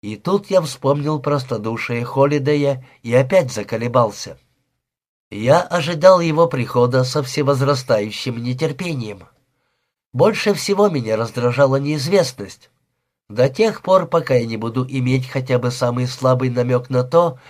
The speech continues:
чего он от меня хочет, или хотя бы до тех пор, пока я не буду уверен в том,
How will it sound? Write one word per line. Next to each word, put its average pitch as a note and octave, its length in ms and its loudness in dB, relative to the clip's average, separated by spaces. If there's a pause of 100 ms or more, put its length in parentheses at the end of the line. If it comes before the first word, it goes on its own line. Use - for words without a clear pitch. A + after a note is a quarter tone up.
чего A2+ 380 -2
он C3 220 -4
от B2+ 220 -8
меня B2+ 260 0
хочет, E3+ 500 -6 (340)
или G3 200 -2
хотя B2 380 0
бы A#2 100 -2
до A2+ 140 -4
тех A2+ 300 -8
пор, C3 300 0 (140)
пока D3+ 280 0
я A#2+ 60 2
не A2+ 120 -6
буду A#2 260 -4
уверен B2 560 -2
в - 80 -18
том, C#3 380 0